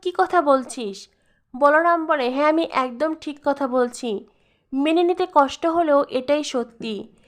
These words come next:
একে একে তটিনীর অন্য একটা রূপ প্রকাশ পাচ্ছে পরশুরামের সাথে, যেটার সাথে শিবপ্রসাদ গাঙ্গুলির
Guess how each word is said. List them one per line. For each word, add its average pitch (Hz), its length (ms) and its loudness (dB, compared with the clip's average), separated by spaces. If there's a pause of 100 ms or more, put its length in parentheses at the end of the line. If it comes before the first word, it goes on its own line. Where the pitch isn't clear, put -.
(300)
একে 311 340 2
একে 277 380 -4
তটিনীর 339 440 2
অন্য 285 360 0
একটা 339 280 0
রূপ 320 200 2
প্রকাশ 285 480 0
পাচ্ছে 311 440 2
পরশুরামের 254 680 -2
সাথে, 240 480 -4 (540)
যেটার 330 320 0
সাথে 370 420 -2
শিবপ্রসাদ 320 640 -2
গাঙ্গুলির 269 600 -2